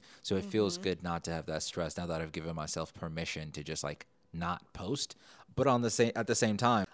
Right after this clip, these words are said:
Speaker 1: I do constantly worry that, like, I'm slowing my own progress and feeling like if I, every time I post a video,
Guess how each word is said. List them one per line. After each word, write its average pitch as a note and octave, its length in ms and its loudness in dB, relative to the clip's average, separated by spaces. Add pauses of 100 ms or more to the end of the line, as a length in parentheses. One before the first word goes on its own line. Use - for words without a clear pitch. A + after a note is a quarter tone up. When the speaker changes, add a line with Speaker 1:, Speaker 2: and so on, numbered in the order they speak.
Speaker 1:
I G#2 120 6
do A2+ 420 2
constantly G2+ 500 0
worry F2+ 340 2
that, D#2+ 180 -4
like, E2+ 200 -6
I'm F2 160 -4
slowing E2+ 520 -4
my D#2+ 140 -8
own D#2 260 -10
progress D2+ 520 -4
and - 160 -8
feeling D#3+ 320 -8
like - 280 -10
if - 120 -2
I, F#2 140 0 (100)
every A2 220 2
time G#2+ 240 2
I F#2 60 2
post F2+ 280 -2
a E2+ 40 -2
video, G2 420 0